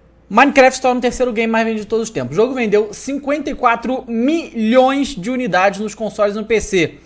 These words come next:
Tetris é o jogo mais vendido da história com cento e quarenta e três milhões.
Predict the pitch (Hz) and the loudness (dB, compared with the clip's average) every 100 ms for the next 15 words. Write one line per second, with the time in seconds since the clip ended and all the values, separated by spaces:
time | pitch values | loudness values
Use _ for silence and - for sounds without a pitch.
0 | - - - _ - 180 202 - 302 262 | -20 -20 -20 _ 0 2 2 -2 0 0
1 | 262 247 262 285 240 247 220 226 233 233 | -2 -2 -2 -2 -2 -2 0 0 -2 -4
2 | 220 233 233 233 226 226 202 208 208 220 | -4 -4 0 0 0 -2 0 0 0 -2
3 | 175 147 113 - | -2 -2 -4 -10